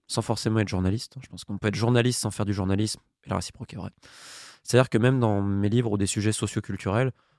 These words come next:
ou même pour parler d'un joueur, je vais toujours aller interroger plein de gens, plein de gens. J'essaie toujours de faire un contenu propre, personnalisé, qu'on retrouve pas forcément ailleurs, parce qu'en fait, je sais, je suis que moi-même. J'ai pas envie de jouer de rôle ou autre. Je veux dire, il y a déjà plein de gens qui sont très bons pour faire certains, certains domaines.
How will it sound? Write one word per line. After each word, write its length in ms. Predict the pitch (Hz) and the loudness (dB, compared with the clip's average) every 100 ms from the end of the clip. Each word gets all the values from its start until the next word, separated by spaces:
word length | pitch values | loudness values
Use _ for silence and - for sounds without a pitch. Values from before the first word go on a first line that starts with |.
| - | -2
ou 60 | 107 | 2
même 140 | 113 | 2
pour 140 | 98 | 2
parler 200 | 90 107 | 2 4
d'un 140 | 107 104 | 4 2
joueur, 280 | 95 117 120 | 2 0 -2
je 80 | |
vais 40 | 95 | -4
toujours 280 | - 117 107 | 0 0 0
aller 160 | 104 - | -2 -4
interroger 560 | 107 - 98 95 104 | -4 -2 -2 0 -2
plein 160 | 101 98 | -2 -6
de 60 | |
gens, 140 | 92 98 | -4 -8
plein 120 | - | -8
de 60 | 98 | -8
gens. 160 | 107 - _ _ _ | -10 -12 _ _ _
J'essaie 160 | - 131 | 0 0
toujours 200 | - 165 | 2 0
de 60 | 143 | 2
faire 140 | 135 | 2
un 60 | 127 | 0
contenu 540 | - 127 135 127 120 - - | 0 -2 2 2 2 -4 -8
propre, 400 | - 143 - - - | 2 2 2 -12 -10
personnalisé, 600 | 113 117 107 104 107 156 _ _ _ _ _ _ | -4 2 2 2 0 -6 _ _ _ _ _ _
qu'on 140 | - | -6
retrouve 300 | 98 101 110 | -4 -2 -2
pas 100 | - | 0
forcément 400 | 113 117 - 117 113 | 2 0 2 4 6
ailleurs, 180 | 127 | 4
parce 80 | 170 | 2
qu'en 80 | 120 | -2
fait, 140 | 151 - | -2 -2
je 80 | - | -6
sais, 260 | - 113 - | -4 -4 -2
je 80 | 113 | -2
suis 160 | - | -2
que 120 | - | 0
moi-même. 340 | 139 127 107 95 - | 2 4 2 0 -8
J'ai 180 | 143 143 - | -16 -16 -6
pas 60 | - | 0
envie 140 | 110 | 0
de 60 | 104 | 0
jouer 160 | 151 104 | -4 -4
de 60 | |
rôle 380 | 90 95 95 95 - _ _ _ | 0 2 2 0 -4 _ _ _
ou 80 | 120 | -2
autre. 180 | 120 - | -2 -4
Je 60 | - | -4
veux 40 | |
dire, 100 | 120 | 0
il 60 | 117 | 2
y 40 | |
a 20 | |
déjà 160 | 110 120 | 2 0
plein 260 | - 143 147 | 2 2 4
de 60 | |
gens 240 | 127 135 131 | 4 2 2
qui 80 | |
sont 120 | - 107 | -2 -8
très 200 | - 123 | -2 0
bons 120 | 131 | 0
pour 140 | 113 | -2
faire 180 | 110 110 | -4 -8
certains, 480 | - - 110 101 92 - _ | -10 -12 -10 -10 -10 -16 _
certains 200 | - 104 | -6 -2
domaines. 260 | 104 151 | 0 -2